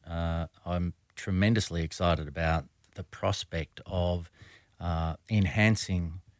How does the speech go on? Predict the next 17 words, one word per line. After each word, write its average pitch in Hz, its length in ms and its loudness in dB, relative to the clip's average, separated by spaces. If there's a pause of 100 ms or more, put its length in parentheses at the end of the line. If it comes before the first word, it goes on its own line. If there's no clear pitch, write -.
(120)
television's 87 800 0
accountability 90 960 -2 (460)
and 92 200 4
its 82 140 -6
performance 92 580 2
metrics. 90 400 -4
If 82 140 -8
you 90 60 -6
think 147 260 0
about 117 260 4
the 107 80 -2
strength 104 400 2
of 90 120 -6
television 85 540 -2
today, 85 540 0 (680)
uh, 87 220 -4
it, 113 240 2